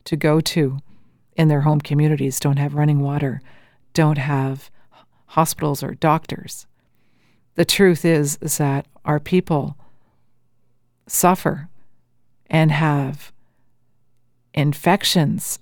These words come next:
that doctors haven't seen, but our people have them because of the fact that the quality of life, the social determinants of health, what it takes to have a,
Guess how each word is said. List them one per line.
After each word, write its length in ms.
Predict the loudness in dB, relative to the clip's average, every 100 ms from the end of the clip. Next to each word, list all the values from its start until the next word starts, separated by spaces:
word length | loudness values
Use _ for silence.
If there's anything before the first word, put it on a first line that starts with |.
| -16
that 340 | -2 0 0 2
doctors 480 | 2 2 2 0
haven't 320 | 2 0 0 -2
seen, 480 | 0 2 2 0 -6 -16 -20 _ _ _ _ _ _ _ _
but 140 | 0
our 120 | 2
people 340 | 0 0 0 -2
have 200 | -2 -6
them 300 | -10 -12 -16 _ _ -6
because 540 | -4 -2 0 0 -2 -4
of 400 | -4 -4 -6 -10 -20 -20 _ _ _ _ _ _ _ _ _ _ _ _
the 100 | -6
fact 360 | -2 0 0 0
that 160 | -4 -6
the 80 |
quality 540 | -8 -2 0 2 0 -2
of 180 | -4 -6
life, 640 | -4 0 0 -2 -10 -20 -20 _ _ _ _ _ _ -6
the 80 | -2
social 340 | 2 2 0
determinants 640 | -2 -2 2 2 2 0
of 120 | -4 -4
health, 360 | 0 0 0
what 160 | -4 -4
it 100 | -6
takes 440 | -4 -2 -2 -8
to 340 | -2 0 0 -2 -10 -20 -20 _ _ _
have 380 | -2 0 0 0
a, 240 | -2 -4